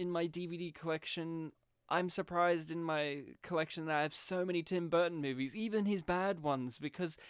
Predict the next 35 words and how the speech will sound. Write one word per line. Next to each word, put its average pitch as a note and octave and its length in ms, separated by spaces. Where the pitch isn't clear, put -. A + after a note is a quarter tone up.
there G#3 140
was G#3 100
that A3 200
point C4+ 280
in A#3 80
time A#3 320
in A3 140
which - 260
they C4 100
weren't G4 340
truly A3+ 800
an E3+ 300
awful F#3+ 420
enough E3+ 320
for - 160
you F3 180
to C#3+ 160
disown E3 580
him F#3+ 200
as D3 140
a D3 60
director, D3+ 420
but G3 100
there G3 100
comes D4 280
a - 20
certain F#3 380
point D3+ 320
in C3+ 160
which D3 340
you E3 160
just F#3+ 240
kind F#3+ 320
of C#3 140
lost C#3 720